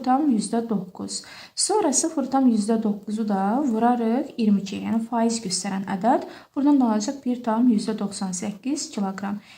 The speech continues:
Yəni cavabımız bu şəkildə olacaqdır. Növbəti tapşırığa keçirik. İkinci tapşırıqda hesablayın. Verilən ədədlərin, ə, əgər qramla ifadə olunsa qram, ə, aldığımız cavabda qram yazırıq. Millilitrlədirsə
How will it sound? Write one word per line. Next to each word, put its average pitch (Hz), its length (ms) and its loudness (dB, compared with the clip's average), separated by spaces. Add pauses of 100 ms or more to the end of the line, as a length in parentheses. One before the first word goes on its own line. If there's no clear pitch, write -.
(160)
Yəni 202 160 0
cavabımız 202 480 0
bu - 160 -10
şəkildə 190 300 -8
olacaqdır. 196 580 -12 (420)
Növbəti 294 380 2
tapşırığa 214 420 0
keçirik. 254 480 -2
İkinci 320 300 -2
tapşırıqda 226 640 0 (760)
hesablayın. 254 560 6
Verilən 302 400 4
ədədlərin, 220 600 2 (200)
ə, 214 40 2 (360)
əgər 277 220 2 (340)
qramla 240 600 4
ifadə 214 260 0
olunsa 208 320 0
qram, 202 300 -4 (100)
ə, 196 140 -2 (260)
aldığımız 196 320 -2
cavabda 190 320 -8
qram 214 240 2
yazırıq. 277 460 0 (340)
Millilitrlədirsə 247 920 4